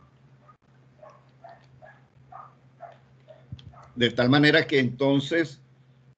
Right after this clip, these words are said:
en esta tercera fase, que es donde nosotros entramos, que es la instalación de comisiones regionales temáticas,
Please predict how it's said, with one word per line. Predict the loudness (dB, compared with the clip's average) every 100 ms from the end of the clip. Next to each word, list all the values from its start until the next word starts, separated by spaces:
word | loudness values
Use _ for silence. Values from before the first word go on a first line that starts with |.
| _ -20 -2
en | 0 0 0
esta | 0 -2 -2 -4
tercera | -2 -4 -4 -4 -2
fase, | -2 -2 -2 -6 -6
que | -8
es | -6
donde | -4 -2 0
nosotros | -2 -4 -4 -6 -6 -4 0
entramos, | 0 -2 0 0 0 -2 -6
que | -6
es |
la | -2
instalación | 0 0 -2 -4 -8 -8 -8
de | -4 -4
comisiones | 0 0 -2 -4 -4 -2
regionales | -2 -2 -2 -2 -2 -2 -2
temáticas, | 2 4 2 0 -6 -8